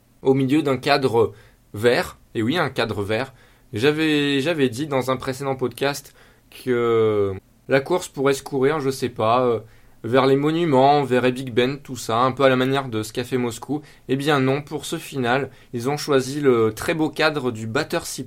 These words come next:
Park. Donc, c'est, la course est au milieu des arbres, c'est très beau, c'est très vert, et pour, euh, la Formule E, c'est très bien pour conclure une saison, ça montre une technologie verte au milieu du vert, et il y a une course qui se passe, une très belle course quand même.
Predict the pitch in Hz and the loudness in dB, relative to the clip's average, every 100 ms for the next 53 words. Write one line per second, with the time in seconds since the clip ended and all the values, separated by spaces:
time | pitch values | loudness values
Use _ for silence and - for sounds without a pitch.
0 | - 135 180 - - _ - - - 120 | -4 -4 -4 -14 -20 _ -20 -20 -12 -12
1 | 113 - 120 117 123 123 190 160 143 151 | -10 -8 -2 0 0 0 -2 -2 0 -2
2 | 170 175 190 143 117 123 156 - - - | 2 2 4 2 2 0 -2 -6 -16 -6
3 | 135 135 160 135 147 160 143 - 147 131 | -4 -2 0 2 0 0 -6 -2 0 0
4 | 151 160 - - 110 147 151 143 127 120 | 0 -6 -10 -8 -8 -6 -2 2 4 4
5 | 117 127 131 139 131 127 - 139 160 - | 2 0 -2 -2 0 -2 -2 -2 -2 -4
6 | 123 113 135 127 143 143 120 131 - 131 | -8 -6 -4 -2 -2 -6 -10 -10 -4 -2
7 | 131 123 123 110 123 - 110 117 127 120 | -2 -2 -4 -4 -6 -6 -6 -6 -6 -6
8 | 123 143 135 135 135 123 120 120 143 - | -4 -6 -2 2 4 2 -2 -2 -4 -6
9 | - - _ - 127 135 147 147 131 113 | -20 -20 _ -4 -2 0 0 0 -2 -2
10 | 120 147 123 107 110 113 123 123 110 - | 0 0 -2 -2 -2 0 -2 -2 -6 -6
11 | - 123 120 - - 120 123 120 - 120 | -2 -4 -4 -10 -4 -2 -4 -8 -6 -6
12 | 113 113 - - 113 101 117 | -6 -10 -16 -8 -4 -4 -4